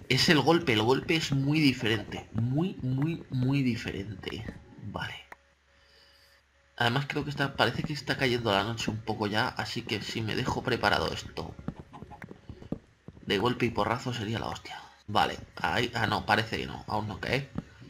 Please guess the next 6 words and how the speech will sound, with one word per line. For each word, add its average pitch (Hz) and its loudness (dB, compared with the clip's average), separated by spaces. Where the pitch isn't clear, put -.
Ahí. 123 0
Venga, - -6
venga, 98 -2
Pedrín, 123 -2
ahí - 4
estamos. - -14